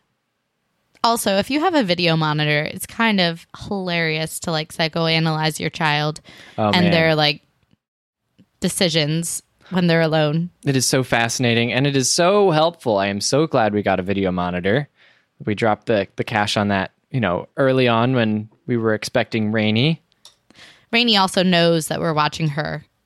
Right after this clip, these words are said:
Speaker 1: through the monitor. She can see the camera move, and I think it makes enough of a little sound that she knows. And she also, uh, we can talk to her through it, too. So you're just like, "Rainey,"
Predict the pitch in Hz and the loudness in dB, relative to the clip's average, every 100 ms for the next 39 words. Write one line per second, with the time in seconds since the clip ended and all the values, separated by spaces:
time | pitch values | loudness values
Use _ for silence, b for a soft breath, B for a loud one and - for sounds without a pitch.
0 | _ - 208 185 175 151 151 151 147 151 | _ -8 -2 0 0 0 -2 -2 -2 -4
1 | 170 _ - - 208 196 - 208 180 - | -8 _ -10 -6 -2 -2 -2 -4 -4 -2
2 | 180 170 160 156 143 151 151 - - 160 | 0 0 0 -2 -2 -4 -8 -14 -8 -6
3 | 160 175 170 160 156 160 151 147 151 143 | -6 -6 -6 -6 -8 -6 -4 -4 -8 -8
4 | 147 147 151 - 147 147 147 - - 151 | -8 -6 -8 -4 -2 0 -2 -6 -6 -4
5 | 143 147 - - 156 151 - 170 180 202 | -4 -6 -8 -4 -2 -4 -6 -2 0 0
6 | - 156 147 151 - B B B B 165 | -2 -2 0 -2 -6 B B B B 0
7 | 160 160 165 160 190 185 - 147 156 165 | 0 0 -2 -2 -2 -2 -4 -6 -6 -8
8 | - 156 - - - 165 131 - _ _ | -6 -6 -6 -8 -6 -6 -6 -14 _ _
9 | - - 156 156 160 _ _ _ _ - | -8 0 0 0 -6 _ _ _ _ -16
10 | 156 156 156 - 139 - _ _ _ _ | -12 -10 -10 -10 -12 -14 _ _ _ _
11 | _ - 147 139 139 139 135 139 139 160 | _ -14 -8 -6 -6 -6 -8 -8 -6 -6
12 | 220 330 | -6 -8